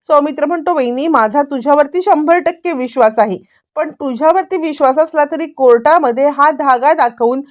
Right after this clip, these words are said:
आपण नाना जिवंत आहेत हे सिद्ध नाही करू शकत, आणि म्हणून, म्हणून मला म्हणायचं आहे की आपल्याकडे कोणताही पुरावा नाहीये आणि हा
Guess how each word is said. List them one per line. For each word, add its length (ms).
आपण 340
नाना 360
जिवंत 460
आहेत 240
हे 160
सिद्ध 360
नाही 400
करू 260
शकत, 440
आणि 160
म्हणून, 460
म्हणून 380
मला 240
म्हणायचं 440
आहे 240
की 240
आपल्याकडे 600
कोणताही 640
पुरावा 400
नाहीये 380
आणि 180
हा 200